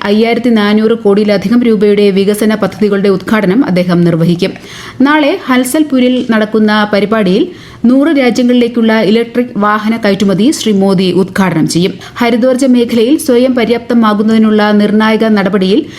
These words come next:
ലിഥിയം അയൺ ഹൈബ്രിഡ് ബാറ്ററി ഇലക്ട്രോഡുകളുടെ പ്രാദേശിക ഉൽപ്പാദന പദ്ധതിക്കും പ്രധാനമന്ത്രി തുടക്കം കുറിക്കും.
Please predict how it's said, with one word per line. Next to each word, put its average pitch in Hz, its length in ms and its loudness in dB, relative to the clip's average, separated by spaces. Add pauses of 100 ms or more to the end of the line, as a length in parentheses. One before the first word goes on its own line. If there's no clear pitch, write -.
(180)
ലിഥിയം 277 440 2
അയൺ 262 260 0
ഹൈബ്രിഡ് 220 520 -2
ബാറ്ററി 214 320 0
ഇലക്ട്രോഡുകളുടെ 196 1000 -2
പ്രാദേശിക 208 520 0
ഉൽപ്പാദന 220 580 -2
പദ്ധതിക്കും 220 560 -2
പ്രധാനമന്ത്രി 180 640 0
തുടക്കം 160 280 0
കുറിക്കും. 156 540 -4